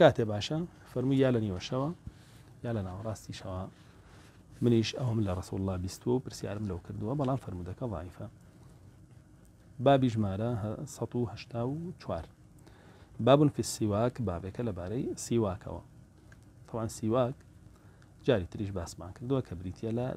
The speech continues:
دەلک. میسواکی ژالەتەکەیە کە دەلکەکەی پێکرێ. و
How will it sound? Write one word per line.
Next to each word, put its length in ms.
دەلک. 280
میسواکی 480
ژالەتەکەیە 640
کە 140
دەلکەکەی 440
پێکرێ. 360
و 260